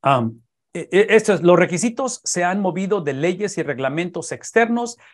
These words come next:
a deseos internos de complacer a Dios. Una vez más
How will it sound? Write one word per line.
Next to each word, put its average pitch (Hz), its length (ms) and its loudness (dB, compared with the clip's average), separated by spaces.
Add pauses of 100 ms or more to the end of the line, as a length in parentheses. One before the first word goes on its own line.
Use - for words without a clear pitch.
a 131 140 0
deseos 170 640 -2
internos 147 880 -2 (300)
de 147 340 -4
complacer 127 880 -4 (320)
a 117 120 2
Dios. 92 340 -12
Una 147 120 4
vez 185 100 4
más - 360 -2